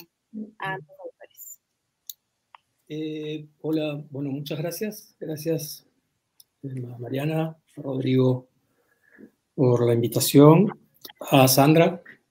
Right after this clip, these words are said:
Speaker 2: también. Eh, gracias a, también a las presentaciones de, de Fernando y de Augusto. Eh, yo quisiera quizás,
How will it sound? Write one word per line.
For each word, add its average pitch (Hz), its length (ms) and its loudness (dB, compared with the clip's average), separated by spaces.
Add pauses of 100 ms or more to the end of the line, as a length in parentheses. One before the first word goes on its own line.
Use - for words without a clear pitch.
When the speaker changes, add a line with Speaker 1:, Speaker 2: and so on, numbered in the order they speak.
(260)
Speaker 2:
también. 156 580 0
Eh, 143 640 0 (1500)
gracias 185 420 6
a, 160 300 8
también 165 340 8
a 185 60 8
las 165 140 4
presentaciones 160 720 4
de, 151 440 8
de 147 100 2
Fernando 170 580 4
y 151 80 6
de 139 120 6
Augusto. 196 840 -2
Eh, 151 360 -2 (760)
yo 220 120 -4
quisiera 208 720 4
quizás, - 880 4